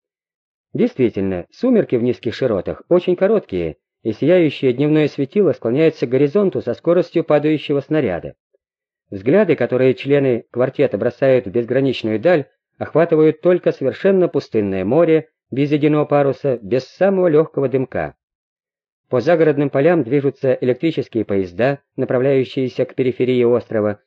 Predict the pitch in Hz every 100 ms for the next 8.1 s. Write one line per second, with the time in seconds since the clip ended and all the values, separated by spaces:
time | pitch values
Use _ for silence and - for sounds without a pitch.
0 | _ - 170 175 - 151 151 151 151 -
1 | 147 147 - 117 139 127 90 - 73 67
2 | _ _ _ _ _ _ - 113 151 143
3 | 185 180 - 151 175 170 - 165 170 160
4 | 156 143 165 131 87 78 67 _ _ _
5 | _ _ - 123 135 151 135 190 - 98
6 | 113 120 139 143 135 135 131 - 110 123
7 | 185 180 170 151 135 156 143 156 151 107
8 | 82